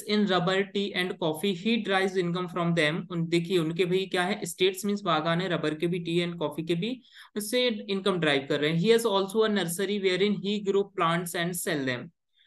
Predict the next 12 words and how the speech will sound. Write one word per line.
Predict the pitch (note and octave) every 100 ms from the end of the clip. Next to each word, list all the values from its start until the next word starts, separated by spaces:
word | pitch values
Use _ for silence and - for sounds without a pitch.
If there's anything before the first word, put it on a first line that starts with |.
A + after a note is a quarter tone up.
| _ G3+
For | G3+
the | A#3
previous | A#3 F#3+ G3+ G#3+
year | G#3 G3
ending | F#3+ G#3 G#3
thirty-first | E3+ F3 F3 F#3
March | F#3
twenty | F3+ D#3 E3+
twenty-three, | E3+ E3+ F3+ F3 F#3 F3
he | F#3+ F#3+ G3+ A#3 -
furnished | F#3 F3 G#3 G#3+ -
the | G3